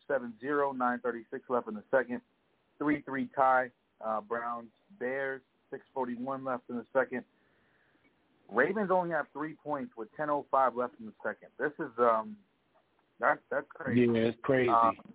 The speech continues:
Speaker 2: That's crazy, brother.
Speaker 1: three zero. Um, Saints up seven zero still on the Patriots, nine forty-two left in the second.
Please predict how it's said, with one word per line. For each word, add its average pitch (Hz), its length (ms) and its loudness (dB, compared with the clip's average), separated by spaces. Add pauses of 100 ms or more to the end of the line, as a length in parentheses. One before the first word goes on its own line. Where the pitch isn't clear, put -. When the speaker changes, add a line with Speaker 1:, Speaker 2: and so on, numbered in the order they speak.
(200)
Speaker 2:
That's 127 220 4 (100)
crazy, 120 400 0
brother. 92 360 -6 (1000)
Speaker 1:
three 165 320 -2
zero. 120 520 4
Um, 113 380 0 (180)
Saints 170 320 -10
up 165 180 2 (120)
seven 156 240 0
zero 147 320 0
still 147 240 0
on 139 120 4
the 127 60 -8
Patriots, 143 540 -6
nine 127 180 2
forty-two 127 400 -4
left 127 200 2
in 127 80 -4
the 120 160 -6
second. 123 260 0